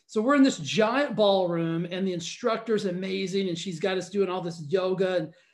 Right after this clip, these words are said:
um, you know, Kim's next to me, but I, I think we had maybe chatted a little bit. Kim's next to me, and then the instructor makes us get into, like, some kind of, like, I think she called it the exotic flying squirrel or something that my body's just not capable. That's, I made that name up, guys, for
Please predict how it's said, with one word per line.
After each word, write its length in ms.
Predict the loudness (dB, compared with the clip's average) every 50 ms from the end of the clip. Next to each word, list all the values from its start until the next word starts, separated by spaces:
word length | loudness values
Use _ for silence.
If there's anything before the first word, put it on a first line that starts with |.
| _ _ _ -8
um, 580 | -4 -2 -2 0 0 0 0 -2 -2 -4 -6 -10 _ _ -6
you 120 | -2 -2
know, 60 | -2 -2
Kim's 340 | 4 4 6 6 6 6
next 300 | 6 4 4 2 0 -2
to 100 | -2 0
me, 140 | 2 2 2
but 120 | 2 4 2
I, 200 | 2 2 0 0
I 20 |
think 180 | 0 0 2 4
we 80 | 4
had 100 | 4 6
maybe 180 | 6 4 4 2
chatted 400 | -2 -2 -2 0 0 0 0 -2
a 40 | -2
little 240 | 2 2 2 2
bit. 240 | 0 -2 -6 -6 -8 -12 _ _ _ _ _ _ _
Kim's 300 | 4 4 4 4 4 2
next 240 | 0 0 0 0 -2
to 100 | -2 0
me, 220 | 2 2 2 2
and 140 | 2 2 2
then 280 | 2 2 2 0 0 -2 -6 0
the 120 | 2 4
instructor 540 | 4 4 0 -2 -2 0 0 0 0 0 0
makes 280 | 2 2 0 0 -2 -4
us 140 | -6 -6
get 200 | 0 0 0 0
into, 120 | 0 -2 -2
like, 220 | -2 -4 -6 -8
some 240 | -8 -6 -6 -6 -6
kind 200 | -6 -6 -6 -6
of, 140 | -6 -6 -8
like, 180 | -10 -10 -12 -14 _ _ _ _ _ _ _ _ _ _ _ _ _ _ _ _ _ -6 -6
I 60 | -4
think 160 | -2 -2 -4
she 160 | -2 -4 -6 -2
called 220 | 0 2 2 2
it 120 | 0 0
the 80 | -2 -6
exotic 600 | -6 -6 -6 -4 -2 0 0 0 0 -2 -4 -6
flying 520 | -12 -10 -6 -4 -4 -2 -2 -2 -4 -4
squirrel 840 | -6 -8 -10 -12 -10 -4 0 2 4 4 4 4 4 4 4 4 2
or 80 | 0 -6
something 420 | -2 4 4 4 4 4 4 4
that 160 | 2 2 2
my 180 | 0 0 2 2
body's 460 | 2 0 0 0 0 0 -2 -4 -4
just 180 | -6 -8 -6 -6
not 220 | -6 -6 -6 -8
capable. 500 | -10 -10 -10 -10 -10 -12 -12 -12 -12 -8
That's, 280 | -4 -4 -4 -4 -4 -8
I 60 | -8
made 200 | -4 -4 -4 -4 -4
that 180 | -8 -10 -10
name 180 | -12 -14 -12 -14
up, 180 | -14 -16 _ -16
guys, 220 | -14 -14 -14 -16
for 320 | -18 -18 -18 -16 -16 -16